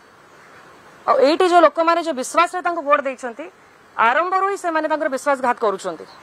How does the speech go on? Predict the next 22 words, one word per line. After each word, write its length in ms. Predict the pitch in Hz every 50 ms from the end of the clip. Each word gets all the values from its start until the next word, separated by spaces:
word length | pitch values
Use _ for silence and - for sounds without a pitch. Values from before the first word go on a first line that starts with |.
| - - - -
ଅ, 280 | - 240 240 247 247 254
ଦେଖନ୍ତୁ, 400 | 233 302 294 339 359 349 359 349 311 277 240 214 - -
ଅ, 220 | 214 208 202 202
ଦଶ 300 | 185 214 226 220 - 330
ବର୍ଷରୁ 420 | 330 320 320 302 - 349 339 339
ତ 60 | 330 359
କିଛି 220 | 311 330 - 320
ବିକାଶ 300 | 254 233 220 - 254 262 - -
ହେଇନି। 260 | 208 202 196 175 156 - _ _ _ _ _ _ _ _ _ _ _ _ _ _ -
ଆମେ 200 | 226 233 254 262
ନିଜେ 380 | 269 254 208 196 269 302 311 294
ସବୁ 360 | - - 262 233 220 277 285
ଜିନିଷରେ 720 | 247 294 269 262 285 285 285 294 285 269 254 233 214 196 175 151 165
neglected 520 | 208 220 202 190 240 269 262 - 277 262 -
ଥିଲୁ। 320 | - 240 220 220 208 160 - - - - - - - - - - - - - - - - - - - 587 - - - - 226 -
ପ୍ରଥମ 420 | 269 262 262 - - 330 349 349 349
budget 300 | 285 294 285 320 330 311
ଆରମ୍ଭ 240 | 285 277 294 294 311
କରୁ 180 | 302 302 285 285
କରୁ 180 | 302 302 311
ସେ 120 | - 294 277
ଯୋଉ 260 | 247 285 285 269